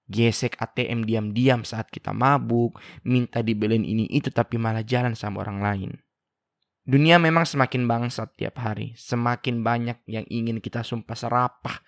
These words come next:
di setiap kejadiannya. Maka dari itu, bersyukurlah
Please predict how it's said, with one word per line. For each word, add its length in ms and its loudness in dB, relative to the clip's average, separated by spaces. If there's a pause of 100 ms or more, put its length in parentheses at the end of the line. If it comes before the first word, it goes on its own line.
(200)
di 120 -10
setiap 400 -4
kejadiannya. 800 -4 (560)
Maka 240 -4
dari 320 -4
itu, 400 2 (380)
bersyukurlah 720 0